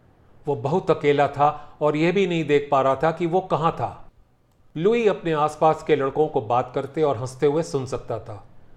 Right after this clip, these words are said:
उनमें से एक लड़का आया और उसने हेलो कहा।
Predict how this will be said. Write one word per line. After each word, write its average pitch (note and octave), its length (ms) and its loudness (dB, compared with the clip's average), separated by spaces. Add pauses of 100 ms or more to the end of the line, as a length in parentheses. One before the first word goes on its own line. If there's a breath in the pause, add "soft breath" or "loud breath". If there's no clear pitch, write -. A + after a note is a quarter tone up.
(460 soft breath)
उनमें G#3 240 4
से F#3+ 280 -2
एक D3 180 2
लड़का B2+ 360 0
आया B2+ 320 -2 (160)
और D#3+ 160 4
उसने D3+ 240 -2
हेलो C#3 300 2
कहा। F#2+ 360 -8